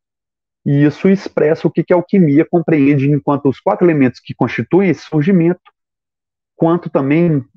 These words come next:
todo o, o movimento contínuo da nossa existência.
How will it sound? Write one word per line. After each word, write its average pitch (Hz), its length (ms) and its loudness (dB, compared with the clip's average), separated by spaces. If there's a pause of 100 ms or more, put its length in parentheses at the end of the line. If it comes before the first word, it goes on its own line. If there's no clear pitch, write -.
(180)
todo 170 280 2
o, 123 680 2
o 107 40 -2
movimento 131 400 0
contínuo 156 500 0
da 110 80 0
nossa 113 220 -2
existência. 117 560 -4